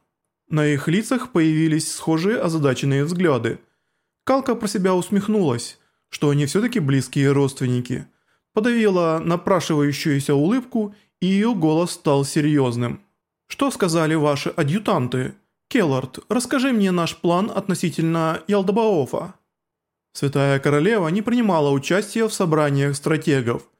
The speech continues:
Вместо этого она появлялась рядом с солдатами для того, чтобы повысить их боевой дух. Хотя войска Священного Королевства и были обучены лучше, чем войска других наций,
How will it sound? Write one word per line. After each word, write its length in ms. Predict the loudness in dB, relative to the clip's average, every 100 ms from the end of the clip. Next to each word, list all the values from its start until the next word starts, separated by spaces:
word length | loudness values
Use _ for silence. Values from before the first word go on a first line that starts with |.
| _ _ _
Вместо 380 | -2 0 0 0
этого 560 | 0 2 2 0 -4 -8 _ _ _ -4
она 220 | 0 0
появлялась 640 | 0 0 2 2 2 0 0
рядом 320 | 0 0 0
с 40 |
солдатами 540 | 0 0 2 2 2 0
для 160 | 0
того, 320 | 2 2 2
чтобы 320 | 0 0 0 0
повысить 500 | 0 0 -2 -6 -4
их 180 | -2 0
боевой 400 | 2 2 2 0
дух. 460 | 0 -2 -2 -14 _ _ _ _ _
Хотя 260 | -6 0 2
войска 400 | 2 0 0 0
Священного 560 | 0 -2 0 0 0 0
Королевства 520 | 0 2 0 0 -2
и 160 | 0 0
были 280 | 2 2
обучены 480 | 2 2 0 2 0
лучше, 500 | 2 0 -2 -2 -4
чем 180 | -2 -2
войска 280 | 0 0 0
других 360 | 0 0 0
наций, 440 | 0 -2 -4 -12